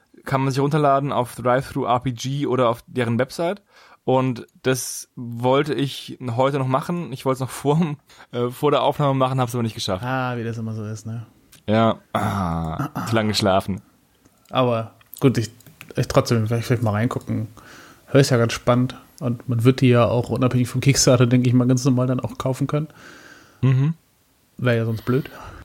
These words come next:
Speaker 1: Zumindest die digitale Version. Wobei ich solche Dinger immer gerne als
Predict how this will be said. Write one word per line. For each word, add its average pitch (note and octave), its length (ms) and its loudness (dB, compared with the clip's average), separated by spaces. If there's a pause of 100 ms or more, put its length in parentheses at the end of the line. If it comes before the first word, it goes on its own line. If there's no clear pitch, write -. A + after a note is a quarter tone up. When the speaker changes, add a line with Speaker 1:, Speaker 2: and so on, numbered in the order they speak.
Speaker 1:
Zumindest A2 460 2
die G2 40 -6
digitale G2+ 460 0
Version. G2 340 0
Wobei G#2 240 2
ich B2+ 80 -2
solche C3 200 2
Dinger C3+ 240 2
immer D3 240 2
gerne B2+ 380 2
als A#2 460 0